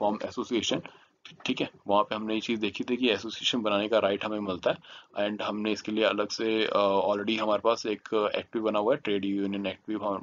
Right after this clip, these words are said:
पास बना हुआ था इसके लिए, ठीक है। तो यहाँ पे हमने, अ, डायरेक्टली देख लेना आर्टिकल, अ, नाइनटीन सी में जो है ये चीज़ मेंशन की गई थी, ये freedom of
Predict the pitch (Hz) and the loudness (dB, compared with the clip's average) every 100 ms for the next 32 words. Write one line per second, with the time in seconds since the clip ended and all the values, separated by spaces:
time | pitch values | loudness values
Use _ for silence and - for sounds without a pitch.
0 | - 101 95 95 98 92 98 - 98 95 | -6 -8 -6 -2 0 0 -2 -4 -4 -4
1 | 175 - - - - 165 180 - _ _ | -4 -8 -20 -20 -6 -4 -2 -6 _ _
2 | _ _ _ _ _ - 117 113 107 - | _ _ _ _ _ -4 0 2 2 4
3 | 123 135 131 123 113 117 123 123 - 110 | 4 6 6 4 0 2 4 4 6 6
4 | 107 104 101 120 120 110 110 113 147 - | 6 4 0 0 2 2 2 2 2 4
5 | 104 110 117 120 - - - - 101 101 | 2 2 0 0 -2 -12 -16 -2 2 4
6 | 104 107 120 127 123 - _ _ _ _ | 2 2 4 4 2 -4 _ _ _ _
7 | _ - - 127 135 135 127 120 127 123 | _ -8 2 8 8 8 4 2 2 2
8 | 117 110 101 113 107 113 104 92 139 180 | 0 0 -2 -4 -4 -2 -2 -2 -2 -4
9 | - - - 110 110 104 123 117 123 123 | -12 -20 -12 -4 -2 0 4 6 6 6
10 | 117 - - | 4 2 4